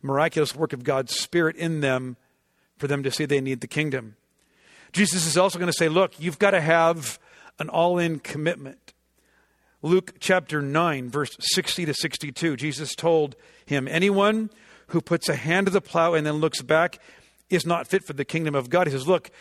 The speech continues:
you've gotta put your both hands on the plow, and you can't be going, 'Oh, but I wanna go over here. Oh, I wanna change my mind and go over here.'" He says, "No, you gotta keep fixed to this." He says it a different way, in a more positive way, in Matthew six thirty-three.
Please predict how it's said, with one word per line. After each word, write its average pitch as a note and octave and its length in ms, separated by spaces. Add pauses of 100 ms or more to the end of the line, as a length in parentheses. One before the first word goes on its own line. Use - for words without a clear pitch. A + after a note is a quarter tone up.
(240)
you've E3+ 140
gotta F#3+ 160
put - 300
your D#3+ 60
both F3 280
hands E3+ 220
on D#3+ 120
the C#3+ 60
plow, D#3+ 500 (500)
and D#3 100
you D3+ 80
can't G3 240
be F3+ 80
going, D#3+ 380 (760)
'Oh, G3 100
but F3+ 120
I F3 40
wanna F3 180
go F3+ 120
over F3 120
here. D3+ 400 (100)
Oh, E3+ 100
I F3 100
wanna E3+ 180
change F3+ 240
my E3+ 80
mind E3 240
and D3 100
go E3 80
over D#3+ 140
here.'" E3+ 60
He D#3+ 40
says, D3 100
"No, F#3 60
you E3+ 140
gotta E3+ 160
keep F#3 240 (1000)
fixed G#3 220
to D#3+ 80
this." B2+ 320 (240)
He F3+ 100
says F#3+ 200
it F#3 100
a D#3 60
different F3+ 340
way, C#3+ 120
in C#3+ 60
a D3 40
more D3 160
positive E3 580
way, C#3 180
in C#3 80
Matthew D3+ 280
six - 320
thirty-three. D#3 640